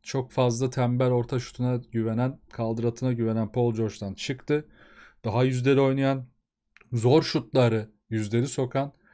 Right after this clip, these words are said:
e, bir Paul George'a dönüştü ve oyunu da yönlendiren bir Paul George'a dönüştü. Bu da onlar için çok büyük bir fayda sağladı. Çok ciddi bir, e, oyun dolaşımı, yarı sahada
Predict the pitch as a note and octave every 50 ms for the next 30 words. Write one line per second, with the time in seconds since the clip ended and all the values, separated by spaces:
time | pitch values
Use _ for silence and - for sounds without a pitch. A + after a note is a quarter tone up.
0 | _ _ _ _ _ _ - A2 A2 A2 G#2+ G#2 G#2+ G#2+ G2+ A2+ A2 A2+ A#2+ B2
1 | - - _ _ - - - A#2+ A#2 A2+ A2+ G#2 A#2 A#2 A2+ A2+ C3 D#3 D3+ D3+
2 | D3 C#3+ C3+ B2 - - F3 D#3 D3+ D3 C#3 B2+ A#2+ A#2+ C3 E3 F3+ F3 C3+ A#2
3 | A2+ A2 A2 A2 G#2+ G2+ G2+ G2+ G2+ G2 G2+ G2+ G2+ G2+ G2+ - - G#2+ G2+ G2+
4 | F#2+ G#2 G2+ G2 F#2+ G#2 F#2+ G#2 G2 G2 F2+ - - - E3+ F3 E3+ - - -
5 | - _ - - B2 A2 C3+ C#3+ B2+ A#2 A#2+ B2+ C3 A#2+ A2+ - - C3+ C3+ B2+
6 | - - C3+ B2 - _ B2 B2 B2+ - - C3+ C#3 C#3+ - _ _ _ _ _
7 | - _ - - A#2+ A#2+ A#2+ A#2+ C3+ C3+ - - B2 A2 G#2+ A2+ B2 C3+ - C3
8 | B2 A#2 A2 A2+ - - - C#3 C3+ B2+ C3 C#3 D3 - _ _ _ - - _
9 | _ - G#2+ A2 A2 G#2+ G#2+ G#2+ A2 G#2+ G#2+ G#2+ G#2+ G#2+ A2 A2 - - - -
10 | _ - A#2 A#2 A#2+ D3 E3 E3+ D#3 D3 C3+ B2 A#2 A2 - - G#2 G#2+ G#2+ A2
11 | A2+ B2 C#3 - - C#3+ C3 B2 A#2+ B2+ C#3+ D3+ D#3+